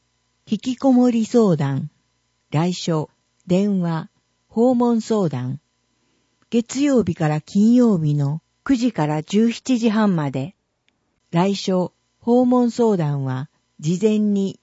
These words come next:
電話で予約。問い合わせ、自立相談支援センター。電話、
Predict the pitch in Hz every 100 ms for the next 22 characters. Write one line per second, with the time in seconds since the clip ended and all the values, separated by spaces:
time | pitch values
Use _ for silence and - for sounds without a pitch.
0 | _ 185 202 214 202 190 175 143 151 156
1 | - 147 120 _ _ _ _ _ _ _
2 | - 196 233 214 196 196 - 175 - _
3 | _ _ _ _ 214 226 269 - - 269
4 | 220 160 151 - 180 196 220 208 202 175
5 | - 139 135 165 _ _ _ _ _ _
6 | - 165 190 196 175 165